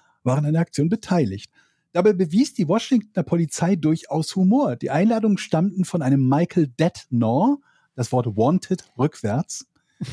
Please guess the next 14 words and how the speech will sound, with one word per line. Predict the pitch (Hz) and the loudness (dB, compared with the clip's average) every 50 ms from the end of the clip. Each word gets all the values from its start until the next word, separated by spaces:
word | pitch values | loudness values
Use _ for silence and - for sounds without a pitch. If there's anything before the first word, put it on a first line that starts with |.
| - - _ | -16 -10 _
der | 156 143 - | -6 -2 2
angebliche | 170 220 240 214 226 - - 185 - 170 143 123 | 2 2 2 2 0 0 0 0 0 0 -2 0
<laughs> | 117 | 0
Business | 170 240 254 320 294 233 143 - - | 0 0 2 2 0 0 0 0 0
Manager | 131 120 117 113 - 120 | 0 0 0 0 0 -2
des | 120 117 - | -2 -2 -2
Gewinnspiels, | - 120 110 117 127 131 - - - 160 185 202 - - _ _ | -4 -2 0 0 0 0 -2 -2 -2 0 0 0 -2 -6 _ _
hieß | _ - 160 160 - - - | _ -2 -2 -2 -2 -4 -8
Cran, | - - - 139 135 151 202 247 254 - _ _ | -6 -2 0 2 4 4 4 2 2 -2 _ _
also | - 139 127 131 123 | -4 -2 0 0 0
Narc | 123 117 113 123 131 151 190 233 233 - - _ _ _ | 2 2 4 4 4 2 0 -2 -4 -8 -16 _ _ _
rückwärts, | 117 120 117 - - 135 139 170 - - - - _ _ _ | -6 -6 -6 -4 -2 0 0 0 0 -4 -12 -20 _ _ _
Informant | - 113 - 117 113 123 127 160 - _ | -8 -6 -2 -2 0 0 0 -2 -2 _
Narc. | - 117 143 175 - _ | -2 -2 -2 -2 -4 _